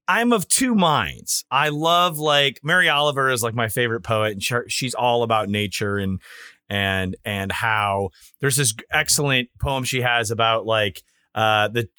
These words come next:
a tree's relationship with the weather and how that relates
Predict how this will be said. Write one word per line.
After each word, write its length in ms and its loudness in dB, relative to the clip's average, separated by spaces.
a 100 0
tree's 540 0
relationship 760 0
with 220 -2
the 100 0
weather 460 2
and 100 -2
how 200 0
that 240 0
relates 500 0